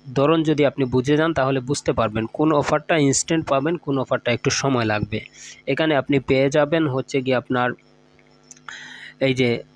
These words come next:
এটা কমিশন ভিত্তিক রেগুলার প্যাক, এটা হচ্ছে গিয়ে গিফট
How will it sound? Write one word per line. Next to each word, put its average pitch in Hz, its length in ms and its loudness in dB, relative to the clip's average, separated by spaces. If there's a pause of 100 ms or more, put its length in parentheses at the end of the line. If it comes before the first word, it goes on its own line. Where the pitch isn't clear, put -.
(160)
এটা 135 220 0
কমিশন 160 500 2
ভিত্তিক 139 320 2
রেগুলার 123 400 2
প্যাক, 117 240 0 (160)
এটা 127 180 0
হচ্ছে 139 320 0
গিয়ে 143 160 0 (100)
গিফট 123 260 0